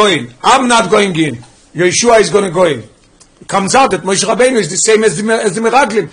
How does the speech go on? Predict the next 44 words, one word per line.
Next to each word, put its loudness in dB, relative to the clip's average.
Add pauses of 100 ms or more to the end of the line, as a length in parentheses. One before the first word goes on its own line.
(180)
That's -2
why 2
he's 0
not -2
gonna 0
go 2
in. -2
"גם 2
בי, -2
son 0
of 0
Hashem." -2 (240)
It's -6
not 0
true. 2 (840)
וסיבת -2
חטא 0
המרגלים, 2
"והרי 2
חטא 0
משה 2
רבינו 2
שבשבילו 0
נגזר 0
שלא -2
ייכנס 0
לארץ -2
ישראל, -2 (360)
מפורש 2
בקרו," 0
the -6
Rebbe -2
underlined, 2
"מפורש 0
בקרו," 0
it's -8
clear -4
in 0
the 0
Pasuk, -2 (260)
"שהוא 0
חטא 0
מי -2
מריבו." -2